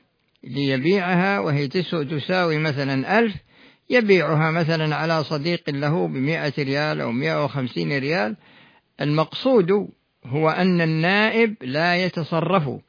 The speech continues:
إلا فيما كان في مصلحة من هو نائب عنه، هذا من ناحية النيابة.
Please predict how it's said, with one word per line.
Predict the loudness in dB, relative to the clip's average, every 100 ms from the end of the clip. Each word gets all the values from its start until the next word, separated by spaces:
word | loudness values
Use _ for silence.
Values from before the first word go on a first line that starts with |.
| _ -20 -20 _ 2
إلا | 2 2 2 0
فيما | 0 -2 0 -2 -2
كان | -2 -2 0 -2 -4 -8 _ -4
في | 0
مصلحة | 0 -2 -4 -4 -4 -4 -2 -4
من | -4 -2 0 0
هو | 0 -2
نائب | 0 0 0 0 0
عنه، | 0 0 -2 -4 _ -20 -20 -20 -8
هذا | 0 2 2 0 -2
من | -2 -2 -2
ناحية | -2 -2 -2 -2 -4
النيابة. | -4 -2 0 2 2 0 -6